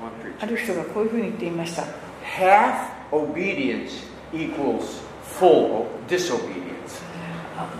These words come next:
Speaker 2: あの、中途半端な従順は全く不従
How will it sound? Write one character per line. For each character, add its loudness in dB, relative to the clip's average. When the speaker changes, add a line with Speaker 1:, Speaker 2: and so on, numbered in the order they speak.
Speaker 2:
あ -2
の、 -2
中 0
途 8
半 6
端 8
な 2
従 4
順 2
は 6
全 4
く 4
不 -2
従 2